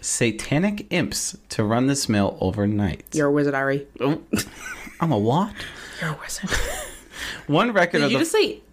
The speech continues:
Speaker 1: satanic imps, yes.
Speaker 2: Okay, okay, okay, okay.
Speaker 1: You
Speaker 2: Oh,
Speaker 1: heard
Speaker 2: yeah.
Speaker 1: that right.
Speaker 2: Uh, okay. Uh-huh. I thought so. Okay, keep going.
Speaker 1: One record of the folktale behind this sign goes on to talk about how the belief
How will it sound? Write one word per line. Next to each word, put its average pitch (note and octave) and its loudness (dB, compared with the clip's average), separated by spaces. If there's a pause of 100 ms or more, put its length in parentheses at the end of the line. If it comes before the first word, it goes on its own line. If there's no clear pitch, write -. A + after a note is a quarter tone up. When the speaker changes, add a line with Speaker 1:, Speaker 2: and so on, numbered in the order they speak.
(560)
Speaker 1:
satanic G#2 0
imps, F2+ -2
yes. G2 0
Speaker 2:
Okay, - -2
okay, E3+ 0
okay, - -4
okay. D#3 -4
Speaker 1:
You C3 2
Speaker 2:
Oh, B2+ 2
Speaker 1:
heard A#2+ 2
Speaker 2:
yeah. - 4
Speaker 1:
that - -4
right. E3+ 0
Speaker 2:
Uh, D#3 2
okay. C#3+ -4
Uh-huh. F3+ 0 (220)
I D#3+ 0
thought D3 -2
so. - -2 (340)
Okay, D#3+ -2 (100)
keep E3+ -2
going. D3 2
Speaker 1:
One G#3+ 6
record F#3+ 4
of B2 4
the A#2 2
folktale G#2+ 2
behind A#2+ 2
this G#2 2
sign G2 2
goes G#2 4
on A2 4
to G2+ 2
talk G2+ 0
about G#2+ 2
how A2 0
the G#2 4
belief A2 2